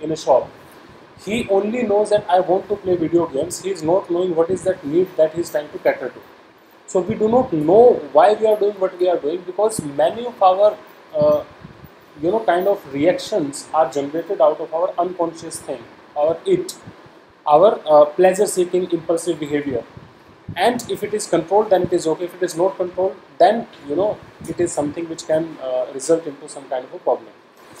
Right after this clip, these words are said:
So this is something, uh, which we have to understand, and which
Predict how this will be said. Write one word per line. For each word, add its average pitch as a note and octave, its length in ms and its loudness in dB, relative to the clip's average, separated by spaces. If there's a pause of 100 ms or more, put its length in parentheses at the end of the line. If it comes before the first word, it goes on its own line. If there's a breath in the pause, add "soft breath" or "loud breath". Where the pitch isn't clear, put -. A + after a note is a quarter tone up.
(100)
So - 120 0
this F#3+ 240 -2
is B3+ 120 -2
something, G#3 500 0
uh, D#3+ 320 10 (120)
which - 280 -2
we E3+ 100 -2
have F3+ 160 2
to F3+ 80 -6
understand, E3+ 580 -8
and F#3 140 -12
which F3 160 -6